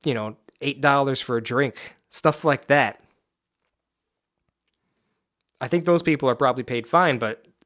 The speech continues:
<laughs> it's not like the old days where the general store was down there, and it's run by the, the Smiths. I couldn't fi-, think of a better name than Smiths. But, uh,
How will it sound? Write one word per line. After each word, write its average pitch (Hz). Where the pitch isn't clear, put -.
<laughs> -
it's -
not 175
like 160
the 139
old 165
days 113
where 123
the 123
general 156
store 120
was 113
down 110
there, 101
and 113
it's 170
run 254
by 247
the, 226
the 202
Smiths. -
I -
couldn't 117
fi-, 113
think 123
of 117
a 107
better 107
name 110
than 98
Smiths. -
But, 117
uh, 113